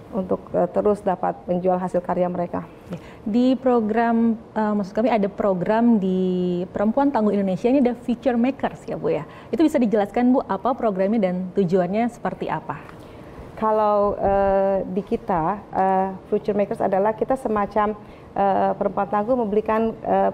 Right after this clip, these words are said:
Speaker 1: peluang inkubasi. Bagaimana pelatihan itu mereka diberikan,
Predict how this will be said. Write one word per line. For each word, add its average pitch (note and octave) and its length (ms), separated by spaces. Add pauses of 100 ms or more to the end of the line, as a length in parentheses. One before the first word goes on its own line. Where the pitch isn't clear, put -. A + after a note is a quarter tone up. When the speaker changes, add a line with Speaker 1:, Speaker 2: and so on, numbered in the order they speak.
Speaker 1:
peluang G#3+ 320
inkubasi. G3+ 720 (480)
Bagaimana G#3 400
pelatihan G3+ 560
itu F#3+ 240
mereka G#3 400
diberikan, F#3+ 560